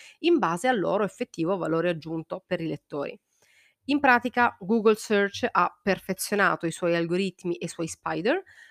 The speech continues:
al punto da consentire loro in modo automatico di capire se un contenuto è scritto realmente allo scopo di dare informazioni utili pensando al lettore,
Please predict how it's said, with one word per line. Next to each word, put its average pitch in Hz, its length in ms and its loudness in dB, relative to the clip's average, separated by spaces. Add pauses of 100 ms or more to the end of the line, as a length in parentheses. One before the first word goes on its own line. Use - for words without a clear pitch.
(100)
al 240 180 0
punto 240 360 -2
da 160 240 0
consentire 214 640 -2
loro 160 300 2
in 165 80 0
modo 190 240 0
automatico 285 520 -2
di 269 80 -2
capire 277 420 -4
se 262 100 -6
un 208 80 -2
contenuto 220 520 -4
è 254 60 0
scritto 240 540 -4
realmente 175 1000 0
allo 165 160 -8
scopo 175 460 0
di 170 120 -10
dare 170 180 2
informazioni 160 680 -4
utili 170 360 -2
pensando 170 460 -2
al 160 80 2
lettore, 165 800 0